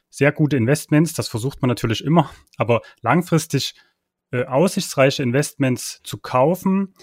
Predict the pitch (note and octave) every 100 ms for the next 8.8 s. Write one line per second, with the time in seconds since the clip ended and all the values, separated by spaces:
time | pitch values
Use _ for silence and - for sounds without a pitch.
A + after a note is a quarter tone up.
0 | _ - E3+ D3+ C3 - - B2+ - C#3+
1 | D#3+ D#3+ C3+ C3 A#2+ B2+ A2 B2+ D3+ -
2 | - C#3+ D3+ F#3+ F#3+ F#3+ F#3 _ _ _
3 | - - C3+ C3+ C3 D3+ D3+ - G#2+ -
4 | G2 _ - _ _ _ D3+ B2+ C3 B2+
5 | _ B2+ C3 C3 C#3+ - B2 D3+ D#3 B2+
6 | - C#3 F3 F#3+ - D#3 - B2 B2 B2
7 | F#3 A3+ A#3 _ - B2+ C3+ C#3 C3 C3
8 | C3+ B2 A#2 A2+ - G2+ F#2+ -